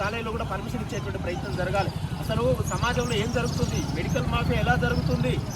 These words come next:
ఎందుకు నష్టం వాటిల్లుతుంది, ఎందుకు ఫేక్ సర్టిఫికెట్లు పెడతా ఉన్నారు, ఎందుకు ఈ పేద వర్గాల మీద వాళ్ళ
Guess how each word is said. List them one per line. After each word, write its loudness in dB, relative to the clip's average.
ఎందుకు -2
నష్టం 0
వాటిల్లుతుంది, 0
ఎందుకు -2
ఫేక్ -2
సర్టిఫికెట్లు -2
పెడతా 0
ఉన్నారు, 0
ఎందుకు -2
ఈ -2
పేద 0
వర్గాల 2
మీద -2
వాళ్ళ 0